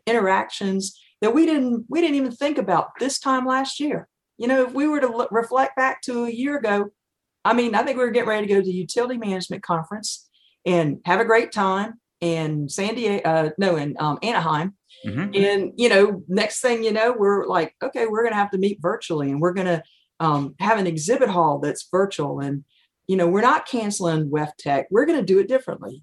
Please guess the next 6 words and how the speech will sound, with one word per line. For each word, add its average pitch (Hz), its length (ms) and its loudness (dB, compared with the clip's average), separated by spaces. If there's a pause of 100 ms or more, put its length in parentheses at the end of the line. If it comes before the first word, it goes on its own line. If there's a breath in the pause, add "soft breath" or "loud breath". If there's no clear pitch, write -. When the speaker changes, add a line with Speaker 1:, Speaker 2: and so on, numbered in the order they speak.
Speaker 1:
And 170 160 -4
so, 175 460 2
um, 147 380 -6 (240)
truly 254 340 0
the 170 160 0
resiliency 156 1080 -2